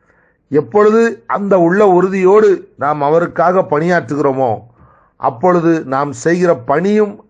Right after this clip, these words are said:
அர்த்தமுள்ளதாக இருக்கும், உற்சாகமானதாக இருக்கும். இப்படிப்பட்ட பணியை நாம் செய்கிற பொழுது அதனுடைய விளைவு என்ன என்று பார்க்கிற பொழுது, முப்பதாவது இறைவசனத்திலே நாம் வாசிக்கிறபடி, அவர் இவற்றை சொன்னபோது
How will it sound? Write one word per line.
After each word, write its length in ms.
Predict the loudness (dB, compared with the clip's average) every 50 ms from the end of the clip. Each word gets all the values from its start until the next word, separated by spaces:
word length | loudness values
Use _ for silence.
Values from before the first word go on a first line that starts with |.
| -6
அர்த்தமுள்ளதாக 760 | -6 -6 -4 -2 -2 -2 0 0 0 2 2 2 0 0 0
இருக்கும், 440 | -2 -2 -4 -4 -4 -6 -6 -6 -12 -18 -20 _ _ _ _ _
உற்சாகமானதாக 880 | -10 -8 -8 -4 -2 0 0 2 0 0 0 0 0 2 2 2 2 2
இருக்கும். 440 | 0 -2 -4 -4 -6 -6 -6 -6 -8 -16 _ _ _ _ _ _ _ _ _ _
இப்படிப்பட்ட 640 | -10 -8 -4 -2 0 0 0 -2 -2 -2 -2 -2
பணியை 640 | -2 -2 -2 0 0 0 0 0 0 0 -2 -2 -4
நாம் 260 | -4 -2 -2 -2 -4
செய்கிற 400 | -4 -4 -2 -2 0 2 2 2
பொழுது 520 | 2 2 2 2 0 0 0 -2 -4 -6 -12 _ _
அதனுடைய 460 | -4 -4 -2 -2 -2 0 0 0 0
விளைவு 480 | 0 0 0 2 2 2 2 2 2 2
என்ன 420 | 2 0 0 0 -2 -2 -2 -4 -6 -6
என்று 260 | -6 -4 -4 -4 -4
பார்க்கிற 400 | -4 -4 -4 -4 -4 -4 -2 -2
பொழுது, 500 | 0 0 0 0 0 -2 -2 -4 -10 _ _ _ _ _ -20 -20 _ _ _
முப்பதாவது 560 | -6 -6 -6 -4 -2 0 2 2 4 4 2 2 2
இறைவசனத்திலே 720 | 2 2 2 0 0 -2 -2 -2 -4 -4 -2 -2 -2 -2
நாம் 200 | -2 -2 -4 -4
வாசிக்கிறபடி, 920 | -2 -4 -4 -4 -6 -6 -4 -4 -2 -2 -2 -4 -4 -4 -6 -6 -8 -12 _ _ _ _ _ _ _
அவர் 340 | -6 -4 0 0 2 2
இவற்றை 400 | 2 0 -2 -2 -2 -2 -4 -4 -2
சொன்னபோது 840 | -2 -2 -2 0 0 2 2 2 2 2 0 -2 -2 -6 -8 -14